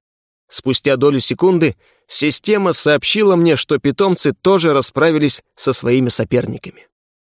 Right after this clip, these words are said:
Склонив голову набок, я пристально посмотрел в сторону темной чащи. В просвете между ветвями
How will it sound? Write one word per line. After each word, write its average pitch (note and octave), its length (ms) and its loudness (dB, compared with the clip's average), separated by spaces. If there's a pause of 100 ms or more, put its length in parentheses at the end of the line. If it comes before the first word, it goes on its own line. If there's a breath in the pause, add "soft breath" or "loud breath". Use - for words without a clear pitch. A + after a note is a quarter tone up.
(500)
Склонив D3+ 480 0
голову D#3+ 300 2
набок, F3 400 0 (360)
я C3+ 200 -2
пристально D#3 500 0
посмотрел C3 560 0
в - 60 -12
сторону C3+ 400 0
темной B2 360 0
чащи. - 480 -6 (580)
В - 40 -20
просвете E3 560 -2
между D3+ 320 2
ветвями D#3+ 580 0